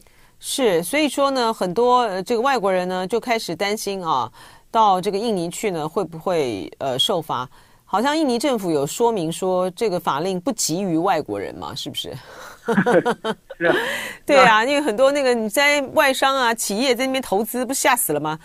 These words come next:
Speaker 1: 对，我如果有个，
Speaker 2: 是啊，是啊。
Speaker 1: 有这个婚外情的话呢，我要被抓去坐牢，这个是太，这个太惨了，嗯。
Speaker 2: 呀。
Speaker 1: 就这三个国家，对不对？不过他讲到这三个国家，除了以色列之外，其实土耳其本来就没有这么的民主啊。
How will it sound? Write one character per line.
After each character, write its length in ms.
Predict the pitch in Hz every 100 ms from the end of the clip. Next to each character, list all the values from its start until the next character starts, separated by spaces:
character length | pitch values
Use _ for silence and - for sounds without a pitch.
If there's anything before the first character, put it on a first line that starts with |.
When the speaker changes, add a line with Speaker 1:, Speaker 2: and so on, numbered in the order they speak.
| - - -
Speaker 1:
对， 100 | 226
我 160 | 202 196
如 120 | 240
果 100 | 233
有 180 | 190 165
个， 20 |
Speaker 2:
是 60 | 185
啊， 140 | 180
是 60 | 175
啊。 20 |
Speaker 1:
有 180 | 175 170
这 120 | 220
个 60 |
婚 160 | 202 240
外 180 | 240 196
情 200 | - 165
的 80 | 180
话 220 | 202 175
呢， 100 | 165
我 120 | 170
要 80 | 220 -
被 140 | 247
抓 160 | - 226
去 100 | 226
坐 220 | 262 208
牢， 220 | 123 120
这 140 | 143 165
个 80 |
是 200 | 143 -
太， 240 | 123 165 127 _ _
这 80 | -
个 80 | 156
太 140 | 165
惨 180 | 143 -
了， 120 | 52 -
嗯。 180 | 147 131 139 _ _ _ _ _ _ -
Speaker 2:
呀。 260 | - - - -
Speaker 1:
就 100 | 311
这 160 | 311 269
三 200 | 277 262
个 120 | 214
国 180 | 165 156
家， 240 | 180 170
对 140 | 180
不 40 | 156
对？ 200 | 170 127 - - -
不 80 | 370
过 180 | 392 392
他 220 | 381 392
讲 180 | 269 175
到 120 | 254
这 120 | 285
三 220 | 262 269
个 60 | 262
国 120 | 202
家， 160 | 247 247
除 140 | -
了 100 | 277
以 160 | 226 131
色 200 | - 226
列 180 | 220
之 180 | 185 -
外， 300 | 196 190 160
其 60 | 160
实 100 | 247
土 160 | 262
耳 160 | 302 240
其 420 | 156 - 165 175 185
本 100 | 151
来 160 | 127
就 120 | 190 262
没 140 | 208
有 60 | 151
这 120 | 196
么 80 | 175
的 140 | 143
民 240 | 143 139 165
主 180 | 139
啊。 320 | 98 82 71